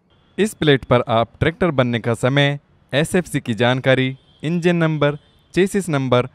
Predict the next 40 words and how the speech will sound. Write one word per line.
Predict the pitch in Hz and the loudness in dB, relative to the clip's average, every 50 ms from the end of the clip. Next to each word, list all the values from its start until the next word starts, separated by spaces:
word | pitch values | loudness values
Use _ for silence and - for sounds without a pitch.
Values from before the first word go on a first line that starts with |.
| _ _ _ _ - - | _ _ _ _ -6 -4
और | 120 117 | -4 -2
ट्रैक्टर | - - 147 160 - - 185 170 | -2 -2 -4 -4 0 0 -2 -2
की | - - 175 - - - | 0 -4 -6 -6 -2 -4
अधिकतम | 160 165 185 - - 208 185 | -2 -2 -2 -2 0 -2 -2
पीटीओ | 160 - 143 131 110 127 123 | 0 0 -2 -2 0 0 -2
पावर | 117 - 110 107 107 107 107 | 0 2 2 2 2 0 0
की | - 123 104 | -4 -6 -4
जानकारी | 113 113 107 104 95 - 101 117 156 170 | -2 -2 -2 -2 -4 -4 -2 -2 -2 -2
पा | - - 156 147 | 0 0 0 0
सकते | 131 117 - _ - 117 | 0 -4 -8 _ -6 -4
हैं। | 107 98 104 104 104 98 _ _ _ _ _ _ - | -4 -2 -4 -4 -6 -6 _ _ _ _ _ _ -14
इस | 123 120 - | -14 -12 -8
ट्रैक्टर | - 123 120 - - 104 | -6 -6 -6 -4 -6 -10
की | 104 - 113 104 | -8 -8 -8 -4
वारंटी | 87 120 135 156 165 175 165 160 170 170 170 - _ _ _ _ _ - | 2 4 4 4 4 0 -2 -2 -2 -2 -4 -6 _ _ _ _ _ -12
दो | 98 135 175 196 | -4 -2 0 0
साल | 190 - 170 165 165 170 165 147 | 2 4 4 4 4 4 2 -4
या | 123 123 143 143 | -8 -6 -6 -6
दो | 127 131 151 196 196 165 | -4 -2 0 0 0 2
हज़ार | 139 127 131 131 127 120 | 0 2 2 2 2 0
घंटे | 110 117 113 - 117 113 | -2 -6 -6 -4 -6 -6
की | - 135 127 | -4 0 0
आती | 110 107 - - 110 | 0 0 -2 -4 -6
है | 104 107 101 98 - _ _ _ _ _ _ - | -4 -4 -4 -6 -6 _ _ _ _ _ _ -8
और | 113 113 | -8 -8
इसकी | 110 - - 113 101 _ | -8 -8 -14 -16 -14 _
कीमत | - 143 165 175 175 170 - 160 | -2 -2 0 0 0 0 0 2
है | 151 151 147 _ _ _ _ _ _ _ _ - | 0 0 0 _ _ _ _ _ _ _ _ -2
पाँच | - 165 190 208 196 - | 0 2 2 0 0 0
लाख | 156 135 123 123 - 117 | 2 2 2 2 0 -4
बीस | 117 151 185 180 160 | -4 -4 -2 -2 -2
हज़ार | 135 120 127 120 117 | 0 2 4 4 2
रुपये | 120 - 127 117 | 2 -2 -4 -4
से | 113 - 123 117 117 _ _ _ _ _ _ _ _ _ - | -4 -2 -4 -4 -6 _ _ _ _ _ _ _ _ _ -2
पाँच | 175 180 185 170 147 | 0 0 0 0 0
लाख | 127 120 117 113 - - _ _ _ - | 2 4 4 4 2 -2 _ _ _ -4
तीस | 180 185 170 151 | -2 -2 0 -2
हज़ार | 123 107 117 113 | 0 2 2 2
रुपये | 107 110 85 107 107 | 0 0 -2 -4 -2
तक। | - 117 104 92 | -2 -2 -4 -4